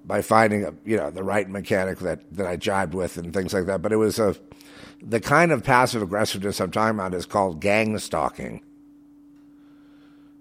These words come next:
So now you kinda understand what I'm saying. It's like they're doing it on purpose. And we had many years, maybe about ten years, to, to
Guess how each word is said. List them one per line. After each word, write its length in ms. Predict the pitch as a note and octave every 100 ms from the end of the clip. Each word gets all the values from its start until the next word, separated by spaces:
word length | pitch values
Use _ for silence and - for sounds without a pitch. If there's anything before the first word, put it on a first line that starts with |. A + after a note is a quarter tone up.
| -
So 160 | -
now 160 | A2 B2
you 180 | B2 G#2+
kinda 220 | A#2+ G#2
understand 420 | G#2 G2 - G#2
what 100 | F#2+
I'm 120 | F2+
saying. 320 | D#2+ G#2 G2+ E2+
It's 160 | E2+
like 180 | G#2 F#2+
they're 140 | G2+
doing 320 | F#2+ A#2 B2 A#2
it 100 | G#2+
on 200 | G2+ F#2+
purpose. 640 | - F#2+ C2 G#1 - - - - - - - - - - - - -
And 480 | A2 A#2+ A#2 A#2 A2+ - - - - - -
we 480 | G2 A#2 D#3 D#3 B2+
had 500 | C#3+ C#3 C3 A2 - - - - - - - -
many 440 | G2+ C3+ F3+ E3
years, 600 | B2+ A2+ D#2+ C2 - - - -
maybe 320 | G2+ A2 G#2+
about 360 | G2+ G2 G2 E2
ten 240 | C3 B2
years, 420 | A2+ G2+ D#2 A#1+
to, 240 | - A2 F2
to 320 | - G2+ E2+